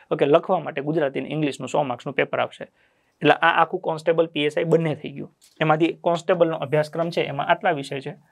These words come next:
આ બંને ત્રણ વિષય તો કોમન છે. ગુજરાતીમાં પોલીસમાં જે વીસ માર્ક્સનું ગુ-, ફકરા ઉપરથી જવાબ લખવાનું છે એ સામે વાંહે છે જ તે મેઇન્સમાં પી એસ આઈ માટે. એટલે આટલું કોમન છે. ખાલી આ ત્રણ સબ્જેક્ટ પી એસ આઈ માટે વધે છે, જાહેર વહીવટ, અર્થશાસ્ત્ર અને પર્યાવરણ.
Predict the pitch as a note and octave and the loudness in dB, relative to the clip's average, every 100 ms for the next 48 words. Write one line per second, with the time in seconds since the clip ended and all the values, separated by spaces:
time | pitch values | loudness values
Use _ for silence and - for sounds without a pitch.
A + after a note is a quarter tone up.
0 | _ - D#3+ D#3+ E3 D#3+ D#3+ E3+ C#3+ C3+ | _ 2 4 4 -2 -2 -2 -2 -2 -6
1 | C#3 C#3+ E3 D#3 C#3 - - _ _ _ | -8 0 0 0 -8 -14 -20 _ _ _
2 | _ _ - D#3 D#3+ D#3 D#3+ D3 D#3 D#3+ | _ _ -2 6 6 6 0 0 2 2
3 | D#3+ D#3+ D3+ D#3 D#3 D#3 D#3+ D3 - - | 0 0 0 0 -2 -2 -2 -4 -2 -2
4 | D3+ D3+ D3+ D3+ D3+ D3+ D3+ D#3 D#3 D#3+ | 4 4 4 -2 0 0 2 -2 -2 -6
5 | D#3 F3 - D3+ D#3+ D#3+ D3 D#3+ C3+ D#3+ | -4 -4 -2 -4 -2 -2 0 -2 0 0
6 | D3+ - C3 C3 C3 C3 - D#3 C3+ C3+ | 0 -2 -8 -8 -8 -14 -4 -2 0 -4
7 | C3 B2+ D3+ - _ _ _ _ _ F3 | -10 -14 -18 -20 _ _ _ _ _ 0
8 | D#3 - D#3+ F3 F#3+ G#3+ D3+ C3 C3 D#3+ | 2 4 2 4 4 4 2 -4 -2 0
9 | E3 D#3+ D3+ F#3 F#3 D#3+ D3+ C#3 C#3 F3 | 2 0 0 0 0 -2 -2 -4 -2 -2
10 | E3 D3 C3 C3 D3 D3 D3 D3+ C3 C3+ | 0 -2 -6 -2 2 4 2 0 -2 -2
11 | C#3+ D3 F3 - D3+ - D3+ - D3+ C#3 | 0 0 -2 -2 -2 -2 -4 -2 -4 0
12 | D3+ C#3 A#2+ | 0 2 -2